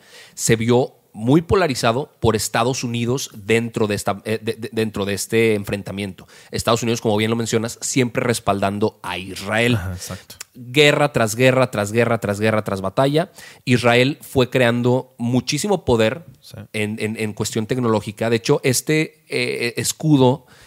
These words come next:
Speaker 1: que, que se ve en videos, eh, es único en su tipo. A ver, lo que hacen es que en el momento en el que se detona algún misil, eh, que va proyectado hacia la tierra de Israel, hacia algún, eh, espacio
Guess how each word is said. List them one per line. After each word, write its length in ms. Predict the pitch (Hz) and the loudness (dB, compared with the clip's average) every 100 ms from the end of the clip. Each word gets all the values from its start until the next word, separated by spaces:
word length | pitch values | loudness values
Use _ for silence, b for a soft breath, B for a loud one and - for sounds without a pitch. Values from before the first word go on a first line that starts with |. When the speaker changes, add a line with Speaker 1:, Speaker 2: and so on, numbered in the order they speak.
| b - | b -2
Speaker 1:
que, 500 | 107 101 98 101 - | 0 2 0 -2 -4
que 80 | 110 | -2
se 160 | - 104 | 0 2
ve 140 | 120 | 2
en 120 | 135 | 2
videos, 560 | 135 123 107 101 - - B B B _ - | 2 4 4 2 -4 -16 B B B _ -6
eh, 580 | 107 101 98 98 101 95 | -2 0 0 0 -2 -4
es 180 | 110 - | -2 0
único 260 | 147 160 | 0 0
en 60 | 143 | -2
su 120 | 123 | -2
tipo. 360 | - 110 - 107 | -2 -2 0 0
A 40 | |
ver, 120 | 107 107 | 2 0
lo 100 | 104 | 2
que 120 | 117 | 0
hacen 220 | 113 123 | 2 0
es 120 | 117 | 0
que 100 | - | 2
en 60 | 120 | 4
el 80 | 113 | 4
momento 320 | 110 120 147 | 4 2 0
en 60 | |
el 80 | 135 | -2
que 80 | 123 | -2
se 120 | 117 | 0
detona 480 | 104 98 117 117 120 | 0 0 0 2 0
algún 440 | 117 107 104 123 | 0 0 2 2
misil, 480 | 135 120 127 117 131 b b b | 0 0 2 2 0 b b b
eh, 640 | - 98 95 95 95 92 - | -4 -2 -2 -2 -4 -6 -4
que 120 | - | 0
va 180 | 107 107 | 2 2
proyectado 640 | 139 127 - - 110 117 - | 2 0 -2 0 2 2 0
hacia 300 | 101 - 98 | -4 -4 -4
la 100 | 98 | -4
tierra 280 | 107 107 120 | -4 -2 0
de 80 | |
Israel, 380 | 120 113 101 98 | 0 2 2 2
hacia 180 | 101 98 | -2 -2
algún, 400 | 98 107 113 123 | -2 0 -2 -4
eh, 140 | 107 104 | -6 -4
espacio 720 | 110 - - 110 - 110 110 | -4 -2 -2 -2 0 -2 -2